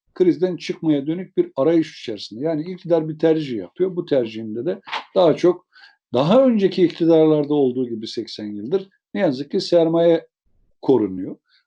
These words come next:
Aksine bir düşünce olmuş olsaydı öyle bir olanak da vardı. İşten çıkarmalar tümüyle, işler büs-, tümüyle zorunlu olarak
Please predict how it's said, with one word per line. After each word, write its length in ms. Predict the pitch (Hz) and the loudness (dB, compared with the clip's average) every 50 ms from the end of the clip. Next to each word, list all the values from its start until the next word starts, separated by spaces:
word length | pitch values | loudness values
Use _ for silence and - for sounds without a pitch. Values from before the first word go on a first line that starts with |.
| _ _ - | _ _ -2
Aksine 460 | - 165 190 190 - 202 202 196 180 | 0 0 0 0 -2 -4 -4 0 2
bir 160 | 175 175 160 151 | 2 2 2 0
düşünce 320 | 143 131 143 147 143 151 | -4 -6 -4 -2 0 0
olmuş 320 | 143 139 139 131 120 - | 0 0 -2 -6 -6 -6
olsaydı 540 | 127 120 120 - 123 113 101 104 160 190 - _ _ _ _ _ - | -6 -6 -6 -6 -6 -6 -6 -4 -6 -6 -6 _ _ _ _ _ 0
öyle 220 | 208 208 190 175 | 2 4 4 6
bir 100 | 165 165 | 6 6
olanak 460 | 175 165 151 151 139 139 131 127 - | 6 6 4 4 2 0 -4 -6 -6
da 140 | - 117 107 | -8 -6 -4
vardı. 440 | 120 131 123 110 104 123 170 214 - _ _ _ _ _ | -2 -2 -2 -4 -8 -10 -14 -16 -16 _ _ _ _ _
İşten 300 | - - - 202 190 180 | -14 -6 -4 -4 -2 -4
çıkarmalar 600 | 156 - - 165 160 151 151 151 147 147 139 123 - | -4 -2 0 0 2 2 2 0 0 0 -2 -4 -6
tümüyle, 400 | - 143 135 139 135 123 131 - | -8 -6 -4 -4 -4 -6 -8 -10
işler 340 | 160 - - - 180 175 | -10 -8 -2 0 0 0
büs-, 320 | 139 123 139 131 - - _ _ _ - | 0 -2 -8 -8 -10 -12 _ _ _ -14
tümüyle 340 | - 170 185 175 151 135 | -10 -4 -2 -2 0 0
zorunlu 480 | 117 101 104 123 131 143 156 160 170 202 | -2 0 2 4 4 4 2 2 2 2
olarak 460 | 208 196 175 156 147 139 135 127 - | 4 4 4 4 2 2 0 -4 -6